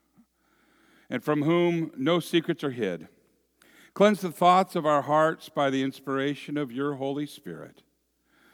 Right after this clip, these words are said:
that we may perfectly love you and worthily magnify your holy name. Through Jesus Christ our Lord. Amen.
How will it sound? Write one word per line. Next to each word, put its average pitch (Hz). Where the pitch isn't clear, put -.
that 175
we 175
may 175
perfectly 160
love 135
you 85
and 104
worthily 113
magnify 110
your 110
holy 110
name. 107
Through 131
Jesus 135
Christ 120
our 98
Lord. 101
Amen. 85